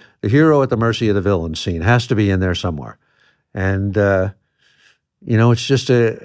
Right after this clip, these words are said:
it's just a, a convention that holds true. And if it's not there, then the audience gets pissed off, you know, or the audience feels like, "I don't know, it didn't quite work for me. You know, there's something empty. It was something hollow."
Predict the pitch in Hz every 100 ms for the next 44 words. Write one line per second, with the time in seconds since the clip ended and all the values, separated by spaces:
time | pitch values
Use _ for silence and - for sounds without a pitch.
0 | 107 98 - - 117 - 110 113 110 107
1 | 131 113 127 151 170 156 135 120 104 131
2 | 143 123 - 160 110 101 - 123 127 151
3 | 190 - 82 71 104 - _ _ _ _
4 | _ - 120 127 127 170 165 139 160 -
5 | - 160 - 170 165 - - 113 135 135
6 | 123 123 131 127 110 135 131 120 110 104
7 | _ - - _ - 220 214 196 - 175
8 | 170 - 160 156 135 120 156 156 95 85
9 | 85 110 123 117 147 127 131 143 139 101
10 | 87 - 123 110 98 101 110 90 -